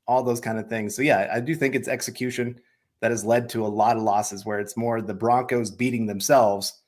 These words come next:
than the other team beating them. And, um, th-, those are the kind of steps that you have to take as an organization. Uh, I think, I can't remember which coach said it,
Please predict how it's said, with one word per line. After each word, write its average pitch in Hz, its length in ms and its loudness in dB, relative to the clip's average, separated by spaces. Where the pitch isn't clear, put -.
than 107 160 -2
the 110 80 2
other 107 160 -2
team 104 260 -6
beating 92 320 -6
them. 80 240 -10
And, 95 600 -2
um, 92 360 -8
th-, 127 120 -2
those 135 200 2
are 147 60 2
the 135 100 0
kind 139 180 2
of 127 80 0
steps 127 320 0
that 127 80 -6
you 110 80 -2
have 123 200 0
to - 80 -20
take 127 240 0
as 110 100 -2
an 107 80 -4
organization. 101 600 -6
Uh, - 120 -6
I 110 80 -6
think, 131 420 -2
I 104 60 -10
can't 156 160 0
remember 127 200 0
which 123 220 0
coach 113 260 -2
said 101 200 -2
it, - 180 -8